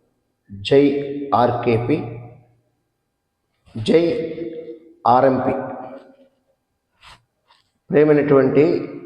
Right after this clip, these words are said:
క్రైస్తవ సమాజమా, సార్వత్రిక సంఘమా, మరొకసారి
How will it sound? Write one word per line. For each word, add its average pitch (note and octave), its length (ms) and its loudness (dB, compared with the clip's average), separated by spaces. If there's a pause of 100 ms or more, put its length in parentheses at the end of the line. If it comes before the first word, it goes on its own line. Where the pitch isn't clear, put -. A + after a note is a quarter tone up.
(240)
క్రైస్తవ B2+ 480 0
సమాజమా, A#2+ 600 0 (1600)
సార్వత్రిక B2 680 0
సంఘమా, A2 480 -2 (3000)
మరొకసారి C3+ 680 2